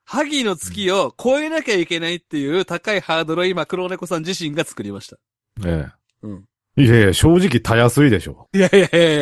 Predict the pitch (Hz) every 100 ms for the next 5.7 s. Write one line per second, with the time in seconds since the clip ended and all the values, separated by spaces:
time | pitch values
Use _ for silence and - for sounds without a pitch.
0 | 139 117 147 - - 131 127 - - -
1 | - 165 202 202 190 - 113 101 208 -
2 | 113 113 254 - 233 226 226 226 - 240
3 | 156 156 - - - 208 220 240 226 -
4 | - 202 165 170 185 190 185 185 185 190
5 | 170 127 110 120 117 104